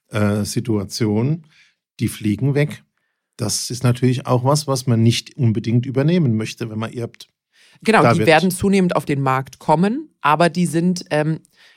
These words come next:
Speaker 2: schwer zu wollen, <laughs> sagen, sagen wir es mal so. Ähm, weil du hast es gerade gesagt, also erstens das Thema Erbengemeinschaften.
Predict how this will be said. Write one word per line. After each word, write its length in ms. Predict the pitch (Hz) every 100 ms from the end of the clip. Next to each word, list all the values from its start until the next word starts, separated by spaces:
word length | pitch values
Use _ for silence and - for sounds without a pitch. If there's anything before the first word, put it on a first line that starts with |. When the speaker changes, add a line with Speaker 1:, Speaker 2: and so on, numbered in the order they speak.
| _ -
Speaker 2:
schwer 360 | 151 160 165
zu 180 | 175 170
wollen, 420 | 151 143 131 123 - - - -
<laughs> 400 | 214 - 247 -
sagen, 380 | 240 233 175 190 339 - 330 - 196 -
sagen 380 | 208 180 190 180
wir 100 | 175
es 140 | 170
mal 220 | 185 151 147
so. 260 | 147 160 - - - - -
Ähm, 280 | 147 147 147
weil 260 | 143 151 -
du 160 | 143
hast 120 | 147 143
es 100 | -
gerade 260 | 147 147
gesagt, 320 | 127 131 135
also 120 | 139 123
erstens 460 | - 151 - 151
das 140 | 135 -
Thema 240 | 139 143
Erbengemeinschaften. 920 | - - 160 151 151 147 160 -